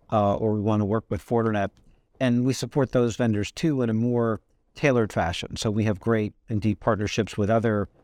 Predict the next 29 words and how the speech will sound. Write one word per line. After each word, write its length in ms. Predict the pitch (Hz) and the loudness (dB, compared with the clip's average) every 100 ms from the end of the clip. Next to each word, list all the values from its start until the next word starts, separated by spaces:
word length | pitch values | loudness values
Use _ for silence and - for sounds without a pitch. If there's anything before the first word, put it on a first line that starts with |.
| - | -18
security 480 | - - 135 113 104 | -14 0 2 2 2
and 80 | 104 | -2
S 100 | - | -2
D 100 | 101 | -2
wan 360 | 104 104 101 | -2 0 -2
customers 600 | - 110 - 104 101 98 | 0 -2 -2 -2 -2 -4
to 160 | - 117 | -2 0
offer 300 | 110 104 110 | 0 -2 -2
a 40 | 104 | 0
more 320 | 107 107 98 | 0 0 -2
bespoke 640 | - - - 127 110 - - | -2 -6 2 2 2 -4 -6
solution 580 | - 101 101 107 90 92 | -2 -2 -2 0 0 0
that 160 | 110 | -2
works 280 | 101 98 - | -2 -4 -6
for 380 | - 101 98 98 | -6 -2 0 0
very 220 | 104 101 | 2 2
large 300 | 95 101 95 | 2 0 -2
customers. 580 | 95 - 98 95 101 - _ _ _ _ _ - | -4 -4 -6 -8 -10 -12 _ _ _ _ _ -2
Uh, 200 | 120 117 | 0 0
and 140 | 127 120 | -2 0
so, 360 | 147 131 131 - | 2 0 -2 -2
you 60 | |
know, 80 | 143 | 0
our 100 | 139 | 0
approach 360 | 143 - 151 143 | 0 -2 -2 -2
is 100 | 113 | 0
really 340 | 135 143 123 | 0 2 0
to 240 | - 123 90 | 0 -2 -2
treat 480 | - 139 123 - | -4 -2 0 -2